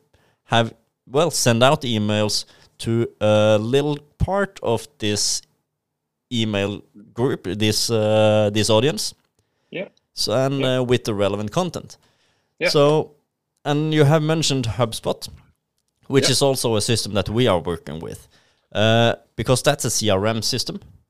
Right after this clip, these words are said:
Speaker 1: and, uh, you have a lot of, yeah,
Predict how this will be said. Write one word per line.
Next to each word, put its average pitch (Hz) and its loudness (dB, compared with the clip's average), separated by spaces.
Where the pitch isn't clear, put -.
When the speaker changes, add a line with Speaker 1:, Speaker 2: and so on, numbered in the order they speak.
Speaker 1:
and, 113 0
uh, 113 0
you 110 0
have 120 0
a 104 -2
lot 104 -2
of, 98 -2
yeah, 92 -4